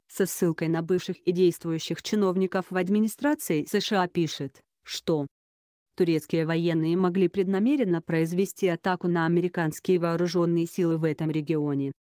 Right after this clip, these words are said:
По словам неназванного офицера армии С Ш А, Турция вела огонь сто пятьдесят пять миллиметровыми снарядами, заранее зная, что на конкретной территории располагается американский военный контингент. Впрочем,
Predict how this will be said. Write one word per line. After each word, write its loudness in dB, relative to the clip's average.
По 0
словам 0
неназванного 2
офицера -2
армии -2
С -6
Ш -4
А, -2
Турция 0
вела 2
огонь 2
сто -2
пятьдесят -2
пять -2
миллиметровыми 0
снарядами, 0
заранее 0
зная, 2
что -2
на 0
конкретной -2
территории 0
располагается -2
американский 0
военный 4
контингент. -2
Впрочем, 0